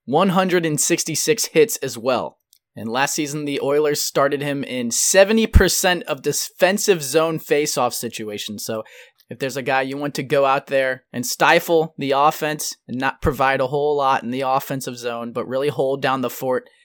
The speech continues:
in the back end, I feel like Adam Larsson could be that fit too.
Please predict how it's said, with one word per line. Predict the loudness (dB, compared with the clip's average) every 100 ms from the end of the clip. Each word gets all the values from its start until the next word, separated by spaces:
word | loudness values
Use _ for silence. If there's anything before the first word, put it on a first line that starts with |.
| _
in | -6 -4
the |
back | 2 4 4 0
end, | -8 -8 -10 -12
I | -12
feel | -8
like | -8 -6
Adam | -8 -6
Larsson | -8 -8 -10
could | -12
be | -10 -6
that | -6 -6
fit | -10 -10
too. | -12 -12